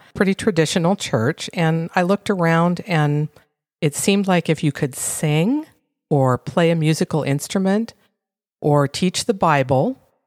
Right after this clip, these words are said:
to adults or children, that that's what the church needed,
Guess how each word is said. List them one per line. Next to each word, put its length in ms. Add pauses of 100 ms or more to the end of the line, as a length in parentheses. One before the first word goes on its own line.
to 140
adults 680
or 420 (280)
children, 560 (480)
that 360
that's 380
what 140
the 100
church 480
needed, 500